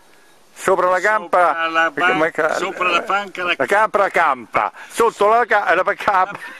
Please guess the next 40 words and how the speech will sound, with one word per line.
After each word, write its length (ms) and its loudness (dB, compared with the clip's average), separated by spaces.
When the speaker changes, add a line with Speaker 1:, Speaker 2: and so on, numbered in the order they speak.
Speaker 2:
Sotto 420 -4
la 140 0
panca 720 -2
la 120 -4
Speaker 1:
la 120 4
capra 420 2
Speaker 2:
capra 200 -2
Speaker 1:
crepa. 320 0
Speaker 2:
crepa. 520 0
Speaker 1:
<laughs> 0 -
Ecco 300 2
qua 220 2
uguale. 560 2
Solo 360 2
che 260 2
il 120 0
personaggio 520 2
non 160 2
è 80 2
la 80 0
capra, 420 2
ma 140 2
è 60 4
Speaker 2:
Non 20 2
Speaker 1:
la 100 4
Speaker 2:
è 40 2
un 60 -10
Speaker 1:
banca. 460 0
Speaker 2:
aforisma, 220 -4
ma 100 -4
è 40 -2
un 80 0
Speaker 1:
Eh, 120 2
Speaker 2:
scioglilingua. 880 -4
Speaker 1:
eh 100 2
sì, 140 -4
uno 100 0
scioglilingua, 380 -2
giusto. 240 -2
Speaker 2:
Allora 160 0